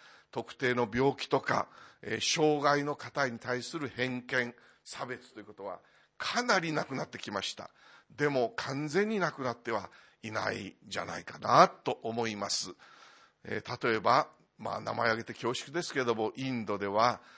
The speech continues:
あー、カースト制度っていうのがあります。もう、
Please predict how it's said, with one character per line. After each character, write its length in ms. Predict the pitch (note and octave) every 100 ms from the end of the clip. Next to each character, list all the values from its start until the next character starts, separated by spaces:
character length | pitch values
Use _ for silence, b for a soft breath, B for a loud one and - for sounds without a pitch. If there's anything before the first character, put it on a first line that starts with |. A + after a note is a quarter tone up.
| B -
あ 320 | A2 G#2 G#2
ー、 60 | -
カ 180 | - C3
ー 20 |
ス 180 | - -
ト 120 | B2+
制 240 | - C#3
度 100 | A2+
っ 20 | G2
て 100 | F#2+
い 20 |
う 40 |
の 60 | F#2+
が 60 |
あ 40 | F#2+
り 100 | G2
ま 120 | G2
す。 240 | - - - b b b b b
も 400 | A#2+ A#2 F#2+
う、 40 | -